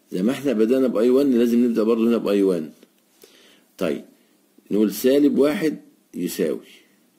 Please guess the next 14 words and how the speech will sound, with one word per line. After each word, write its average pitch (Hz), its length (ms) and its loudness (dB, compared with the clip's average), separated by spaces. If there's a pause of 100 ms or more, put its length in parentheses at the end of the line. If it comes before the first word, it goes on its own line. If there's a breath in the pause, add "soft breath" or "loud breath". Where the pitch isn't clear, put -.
(120)
اللي 85 120 -2
هي 85 140 -2
انتر. - 280 -8 (1000 soft breath)
بعد 80 200 -8
كده 107 440 0
اتنين 127 800 0
يساوي، 80 520 -4 (680)
طب 80 220 -8
آي 147 180 0
ثري 147 260 -4
مش 143 200 -4
موجودة، 104 500 -2 (840 soft breath)
نحط 120 320 -4
الصفر - 680 -4